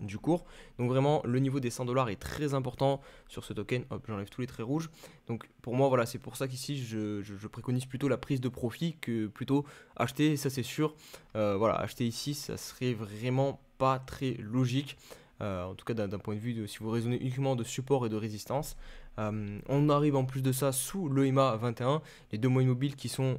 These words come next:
malheureusement baissières, euh, depuis ici on a eu le croisement, donc là on est sur un, un token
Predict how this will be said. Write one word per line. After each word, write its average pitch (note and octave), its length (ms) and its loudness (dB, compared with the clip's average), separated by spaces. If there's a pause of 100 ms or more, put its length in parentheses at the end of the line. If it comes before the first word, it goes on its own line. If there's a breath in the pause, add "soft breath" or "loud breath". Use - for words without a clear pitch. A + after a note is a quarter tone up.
malheureusement B2 680 2
baissières, C#3 720 2 (300 loud breath)
euh, F2+ 100 -4
depuis G2+ 300 -2
ici A2 180 -2
on B2+ 120 2
a G#2+ 40 2
eu A2+ 80 4
le A2 120 0
croisement, A2+ 540 2
donc A2 180 -2
là A#2 80 2
on A2 80 2
est A2 80 0
sur G#2 220 -4
un, G2 180 0
un G#2 80 -4
token A#2+ 340 0